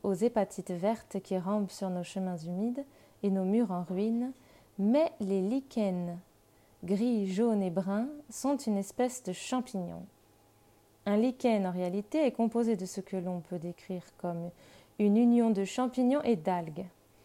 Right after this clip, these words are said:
les premiers étant probablement parasites des secondes, mais chacun est dans l'autre.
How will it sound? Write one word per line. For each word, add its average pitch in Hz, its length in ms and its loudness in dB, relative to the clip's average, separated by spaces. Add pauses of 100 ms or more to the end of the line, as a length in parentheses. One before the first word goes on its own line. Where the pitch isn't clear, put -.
(260)
les 202 80 4
premiers 226 300 4
étant 190 180 0
probablement 175 460 -4
parasites 175 480 -4
des 160 100 -10
secondes, 202 580 -4 (440)
mais 196 240 4
chacun 220 360 0
est 196 100 2
dans 170 160 -4
l'autre. - 460 -10